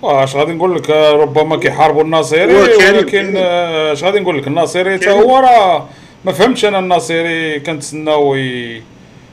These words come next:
Speaker 1: يعني يخرج بشي خرجه، سمعنا قال ما هذا،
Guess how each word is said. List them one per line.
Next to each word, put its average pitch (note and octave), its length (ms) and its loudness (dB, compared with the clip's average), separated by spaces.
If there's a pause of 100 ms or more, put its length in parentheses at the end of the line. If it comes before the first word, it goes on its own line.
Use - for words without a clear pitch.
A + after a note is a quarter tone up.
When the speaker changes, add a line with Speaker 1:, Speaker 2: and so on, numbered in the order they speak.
(140)
Speaker 1:
يعني C3+ 1200 -4
يخرج D3 280 -4
بشي C#3+ 200 -8
خرجه، C#3+ 500 -4
سمعنا F#3+ 400 -4
قال D#3+ 540 2
ما C#3 340 0
هذا، G3+ 420 0